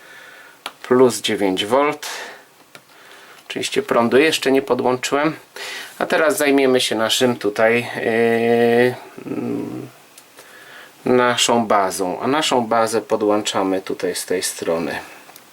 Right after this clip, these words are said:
do opornika dziesięć kiloohmów, tak jak na schemacie. A to podłączamy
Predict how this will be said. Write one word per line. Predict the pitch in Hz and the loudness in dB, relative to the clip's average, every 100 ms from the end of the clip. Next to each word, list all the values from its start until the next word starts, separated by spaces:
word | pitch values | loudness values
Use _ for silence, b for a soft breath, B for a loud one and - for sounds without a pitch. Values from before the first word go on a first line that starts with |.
| - - - - - - - B B B B B B B - | -20 -20 -20 -20 -20 -20 -20 B B B B B B B -6
do | 110 151 - | 0 0 0
opornika | 180 - 180 175 165 - 151 | -2 -2 -2 -2 -2 -2 -2
dziesięć | 156 - 156 - | 0 2 2 0
kiloohmów, | - 143 139 139 139 139 131 - - - - _ _ - B B B B B B _ | 2 2 4 2 4 2 0 -4 -10 -14 -20 _ _ -20 B B B B B B _
tak | 131 123 | -8 -6
jak | 123 - | -6 -4
na | 123 117 | -2 -2
schemacie. | - - 117 117 107 - - 101 - - - B B B B B B B - | -4 -4 0 0 -2 -4 -6 -6 -12 -20 -20 B B B B B B B -10
A | - 95 | -6 -6
to | - 104 | -2 -2
podłączamy | - 90 92 90 92 101 92 87 | -2 -2 -2 -2 -2 -2 -2 -4